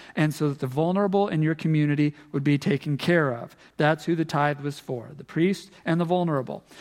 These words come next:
So just kinda like what we did today, a little bit ago, we took an offering.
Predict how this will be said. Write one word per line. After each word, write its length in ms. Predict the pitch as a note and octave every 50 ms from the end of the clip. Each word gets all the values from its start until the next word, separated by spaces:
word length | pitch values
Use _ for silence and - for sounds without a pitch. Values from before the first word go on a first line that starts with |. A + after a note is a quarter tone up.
| - - -
So 260 | - G3 F#3+ F#3+ G3
just 260 | E3+ F#3+ F3 F3+ -
kinda 160 | F#3 F3 F3
like 180 | F3 F3+ F3 -
what 140 | F3+ F#3 -
we 120 | F3+ F#3
did 200 | F3 G#3 G3 G3+
today, 240 | C#4 D4+ D4 A#3 E3
a 80 | D3
little 160 | C#3+ D3 D3 D3
bit 140 | D3 D#3
ago, 240 | D#3 D#3 E3 E3+ F#3+
we 100 | F#3+ E3+
took 180 | D3+ - F#3 -
an 120 | D#3+ D3+
offering. 480 | C#3+ D#3 E3 E3 - A3 B3 C#4 D4